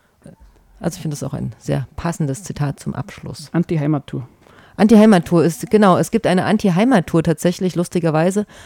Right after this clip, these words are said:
Speaker 1: Mitte Juni, ich glaub, dreizehnten, vierzehnten Juni in Wien und Graz, könnt ihr mal schauen.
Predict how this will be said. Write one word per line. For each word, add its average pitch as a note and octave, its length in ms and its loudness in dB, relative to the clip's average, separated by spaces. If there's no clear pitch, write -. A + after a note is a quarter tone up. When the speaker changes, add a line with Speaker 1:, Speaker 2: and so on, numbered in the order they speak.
Speaker 1:
Mitte A3 340 2
Juni, G3+ 340 2
ich E3+ 100 -2
glaub, F3 120 -2
dreizehnten, F#3+ 460 0
vierzehnten F#3+ 420 -2
Juni G3+ 320 2
in E3+ 240 -2
Wien G3+ 240 2
und E3+ 160 -2
Graz, E3+ 640 -6
könnt F#3+ 180 -4
ihr F#3 60 -2
mal E3+ 140 -2
schauen. G#3+ 500 -4